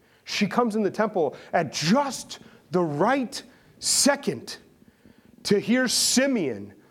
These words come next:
also an old man who's been waiting and, and calling on God and hoping to hear, looking for the redemption of Israel.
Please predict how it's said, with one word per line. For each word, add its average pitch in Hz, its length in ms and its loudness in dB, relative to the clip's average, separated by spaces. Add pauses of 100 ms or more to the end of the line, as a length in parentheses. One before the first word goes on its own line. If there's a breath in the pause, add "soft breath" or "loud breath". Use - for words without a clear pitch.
(260 loud breath)
also 277 500 2
an 190 80 -2
old 180 300 0
man 120 320 -2 (220 loud breath)
who's 226 200 2
been 190 260 0
waiting 214 600 0 (260 loud breath)
and, 170 240 0 (240)
and 196 200 0
calling 277 500 2
on 208 120 0
God 226 380 2
and 156 100 -2
hoping 254 440 0
to 220 80 0
hear, 233 460 0 (240 loud breath)
looking 226 440 2
for 233 520 2 (160 loud breath)
the 147 80 -8
redemption 135 720 -2 (300 loud breath)
of 127 180 -2
Israel. 107 500 -8